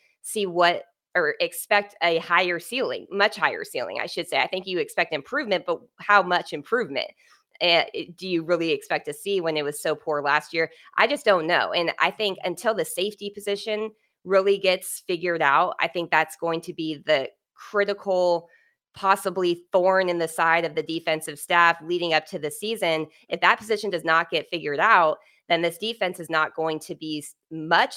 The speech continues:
more successful, I feel like. I feel like it'll be a little bit more because guys know what they're supposed to be doing. But if the back end of your defense is not performing at this, even a remotely same level, level that the front end is,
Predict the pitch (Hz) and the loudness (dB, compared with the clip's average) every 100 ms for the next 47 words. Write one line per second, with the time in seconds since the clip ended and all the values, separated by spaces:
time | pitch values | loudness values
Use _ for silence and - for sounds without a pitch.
0 | - - 165 156 - 156 - 143 - 143 | -12 -6 -4 -4 -6 -10 -6 -8 -4 -2
1 | 165 180 156 151 151 151 160 165 175 170 | 0 0 -2 0 2 2 2 -4 0 0
2 | 165 160 156 165 151 170 254 226 165 156 | 2 0 0 -2 -2 0 0 0 -2 0
3 | 151 156 147 - 185 175 160 - _ _ | -2 -2 -12 -4 -2 0 -4 -12 _ _
4 | 170 156 165 165 165 160 147 - - 165 | 2 2 2 0 0 -2 -6 -6 -8 -4
5 | 240 254 - 165 156 214 208 127 127 - | -2 -4 -6 -12 -4 0 0 -2 -6 -14
6 | _ _ _ 190 185 180 175 180 180 180 | _ _ _ 2 4 0 0 0 0 -2
7 | 175 165 165 165 175 160 151 151 156 156 | -4 -6 -8 -6 0 0 0 -2 -6 0
8 | 151 151 147 170 _ _ 180 175 185 190 | 2 2 0 -8 _ _ -6 0 2 2
9 | 170 165 160 156 147 - _ _ 170 170 | 0 0 2 4 2 -4 _ _ -4 -4
10 | - _ 196 190 160 143 139 165 180 - | -4 _ -4 0 0 0 -2 0 0 0
11 | 180 170 185 180 160 147 143 - 165 160 | -6 -2 -2 0 0 0 -2 -6 4 4
12 | 156 160 147 143 - - 254 196 160 147 | 4 0 -2 -2 -6 2 2 4 2 2
13 | 139 139 170 | -2 -2 -6